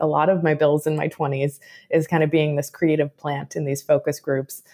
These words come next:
which was fascinating, just seeing how companies were, were testing things out. And I get paid, I don't know, eight hundred bucks for a day's worth of work, which in that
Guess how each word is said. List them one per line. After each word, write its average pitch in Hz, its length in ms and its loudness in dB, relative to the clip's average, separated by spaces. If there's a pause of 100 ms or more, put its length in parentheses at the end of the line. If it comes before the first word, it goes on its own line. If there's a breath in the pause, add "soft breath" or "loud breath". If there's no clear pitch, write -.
(100)
which 208 180 2
was 226 140 4
fascinating, 170 640 0
just 170 180 -2
seeing 160 200 0
how 156 160 0
companies 151 580 -4
were, 156 260 2
were 165 140 -2
testing 156 460 -6
things 147 280 -4
out. 147 360 0 (260 soft breath)
And 160 140 0
I 160 60 4
get 185 220 0
paid, 196 380 2 (300)
I 226 60 -4
don't 220 80 2
know, 160 200 0
eight 214 160 2
hundred 202 240 0
bucks 185 300 -2
for 180 180 4
a 165 80 2
day's 170 240 4
worth 170 180 2
of 160 80 2
work, 165 300 2
which 147 340 -2
in 160 200 -2
that 147 320 -4